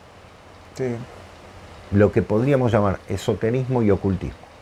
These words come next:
Speaker 2: o lo que podríamos llamar, me estoy metiendo en camisa de once varas y sé que muchos me van a mirar extraño, pero con el dualismo hay un problema gnóstico que tiene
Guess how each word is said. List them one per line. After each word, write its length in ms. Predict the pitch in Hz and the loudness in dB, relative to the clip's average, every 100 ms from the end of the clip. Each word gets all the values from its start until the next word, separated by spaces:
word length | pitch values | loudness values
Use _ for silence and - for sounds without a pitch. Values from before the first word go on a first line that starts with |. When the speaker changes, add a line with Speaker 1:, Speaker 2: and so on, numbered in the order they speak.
| - - - - | -20 -20 -16 4
Speaker 2:
o 140 | 113 | 6
lo 180 | 113 101 | 6 2
que 120 | 117 | -2
podríamos 680 | - 104 107 123 120 117 110 | -4 -2 0 0 0 -2 -4
llamar, 300 | 113 113 98 - - - - - - | -4 -2 -4 -6 -20 -20 -20 -20 -12
me 80 | 71 | -8
estoy 160 | 69 110 | 2 4
metiendo 300 | 104 113 104 | 6 4 4
en 60 | |
camisa 280 | 104 107 107 | 2 2 4
de 60 | 104 | 2
once 160 | 101 | 4
varas 180 | 107 120 | 4 4
y 60 | 101 | 2
sé 160 | 104 | 0
que 80 | 90 | -2
muchos 280 | 98 131 113 | -2 -2 -2
me 120 | 101 | 0
van 140 | 101 113 | 0 0
a 60 | |
mirar 300 | 104 110 110 - | 4 4 4 0
extraño, 640 | 92 - - 98 87 90 87 - - - - - - - - - - - - - - - - - - - - | -10 -8 -2 0 0 -2 -6 -14 -20 -20 -20 -20 -20 -20 -20 -20 -20 -20 -20 -20 -20 -20 -20 -20 -20 -12 2
pero 280 | 110 110 | 6 6
con 240 | - 113 113 | 4 2 2
el 100 | 113 | 2
dualismo 460 | 113 120 135 131 | 2 2 0 0
hay 100 | 120 | -2
un 140 | 113 107 | -2 -4
problema 680 | - 104 107 135 107 92 | -2 0 2 2 2 0
gnóstico 880 | 87 143 113 - - 85 82 - 78 - - - - - - | 2 0 0 -8 -8 -10 -8 -8 -8 -8 -20 -20 -20 -8 -2
que 100 | 82 | -2
tiene 640 | - 101 92 87 85 | 2 2 4 2 0